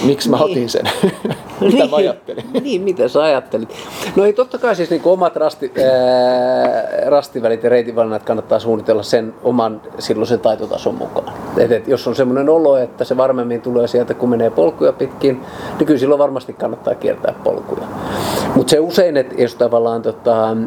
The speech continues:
Speaker 2: miettii tämmöstä vähän eteläsuomalaista, jotain nuuksiolaistakin maastoa, niin, niin, niin eihän ne polut oo mitään valtateitä. Nehän menee pikkuhiljaa ylös alas ja voi olla, että joskus jopa on niinku tavallaan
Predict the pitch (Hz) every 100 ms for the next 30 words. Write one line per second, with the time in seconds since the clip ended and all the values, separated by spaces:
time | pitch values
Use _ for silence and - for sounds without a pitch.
0 | - 123 120 127 123 120 117 - 117 -
1 | 120 120 120 135 113 - 110 110 107 110
2 | - 113 117 123 127 127 - - - -
3 | 117 107 107 101 - - - - - -
4 | - - 113 110 - 113 110 101 110 110
5 | 107 131 135 143 135 170 165 135 - 120
6 | 113 113 120 113 110 117 113 107 - -
7 | - - - - - - - 123 127 127
8 | 160 156 - 175 - 143 139 139 156 143
9 | 127 127 127 123 - 127 123 120 127 165
10 | 180 160 127 139 131 143 151 147 131 143
11 | 143 127 127 127 123 123 127